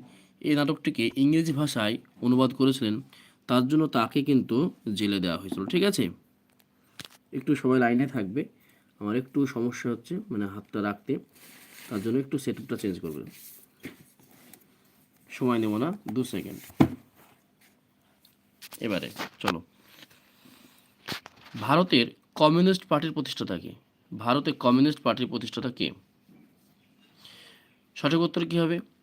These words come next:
ভারতের কমিউনিস্ট পার্টির প্রতিষ্ঠাতা হচ্ছে মুজাফর আহমেদ, অর্থাৎ অপশন এ, মুজাফর আহমেদ ভারতের কমিউনিস্ট পার্টির প্রতিষ্ঠাতা। বাংলার প্রথম স্বাধীন রাজা কে ছিলেন?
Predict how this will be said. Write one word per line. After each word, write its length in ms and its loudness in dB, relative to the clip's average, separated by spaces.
ভারতের 360 -4
কমিউনিস্ট 520 2
পার্টির 220 -2
প্রতিষ্ঠাতা 480 -2
হচ্ছে 200 0
মুজাফর 520 2
আহমেদ, 600 0
অর্থাৎ 160 -4
অপশন 420 0
এ, 240 4
মুজাফর 440 0
আহমেদ 440 2
ভারতের 480 2
কমিউনিস্ট 500 4
পার্টির 300 0
প্রতিষ্ঠাতা। 540 -6
বাংলার 320 8
প্রথম 200 4
স্বাধীন 440 4
রাজা 220 10
কে 160 0
ছিলেন? 300 -8